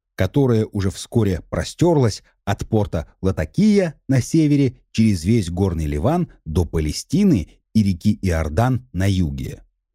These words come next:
Если прежде Фахр ад-Дин расширял империю с согласия османских властей, то теперь его действия бросали прямой вызов Порте. Однако эмир был уверен, что его воины победят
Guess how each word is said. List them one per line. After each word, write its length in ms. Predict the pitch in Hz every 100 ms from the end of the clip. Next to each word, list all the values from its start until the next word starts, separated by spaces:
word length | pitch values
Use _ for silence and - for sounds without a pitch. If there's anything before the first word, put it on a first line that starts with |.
| _ _ _ _ -
Если 400 | 87 160 - 165
прежде 600 | 120 160 170 87 82 - _ _ _
Фахр 320 | 139 - 123
ад-Дин 520 | - 107 92 117 92 - _
расширял 640 | 90 104 - 120 131 120
империю 540 | 117 107 123 113 101
с 40 | 87
согласия 720 | - 107 95 143 117 - 95
османских 720 | - 95 - 101 87 - 82
властей, 640 | 95 85 - 71 64 64 _ _ _ _ _
то 100 | 104
теперь 440 | 110 - 220 214
его 240 | 175 170
действия 540 | 147 139 147 - 123 117
бросали 440 | 98 101 127 127
прямой 400 | 104 92 95 120
вызов 400 | 90 104 87 -
Порте. 540 | - 104 95 - - - _ _ _ _ _ _ _
Однако 640 | - 82 90 165 175 73 65 - _
эмир 340 | 98 110 160 117
был 260 | 101 113 -
уверен, 580 | 101 87 185 82 64 - _ _
что 220 | - -
его 240 | 101 101 95
воины 480 | 78 151 147 87
победят 540 | 80 110 147 160 170